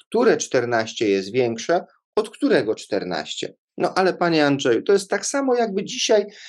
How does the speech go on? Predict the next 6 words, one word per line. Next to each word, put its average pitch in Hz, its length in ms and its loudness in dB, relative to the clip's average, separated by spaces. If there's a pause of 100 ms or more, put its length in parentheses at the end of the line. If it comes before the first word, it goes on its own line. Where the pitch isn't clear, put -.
(180)
pan 185 280 0 (140)
postawił 180 560 2
na 147 340 0
starcie 156 720 0 (280)
dwóch 131 400 -2
kolarzy. 101 540 -4